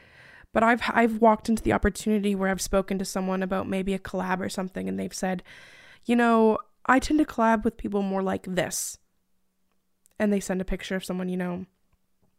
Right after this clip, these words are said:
I don't even wanna say a name, but you know what I'm talking about. And, um, them not writing back and knowing, you know, why.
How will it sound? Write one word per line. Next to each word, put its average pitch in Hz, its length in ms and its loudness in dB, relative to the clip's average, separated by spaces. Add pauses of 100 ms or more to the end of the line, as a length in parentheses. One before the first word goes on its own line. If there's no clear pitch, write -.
(1040)
I 233 80 6
don't 214 120 6
even 208 100 6
wanna 190 140 2
say 196 180 0
a 196 60 2
name, 196 200 2
but 196 140 0
you 240 60 10
know 240 100 10
what 190 140 6
I'm 190 80 2
talking 190 340 0
about. 175 320 -2 (540)
And, 220 340 4
um, 190 540 2 (880)
them 233 340 6
not 208 200 6
writing 196 280 4
back 202 280 2
and 202 140 4
knowing, 202 420 4 (340)
you 214 120 4
know, 185 420 0 (380)
why. 196 520 4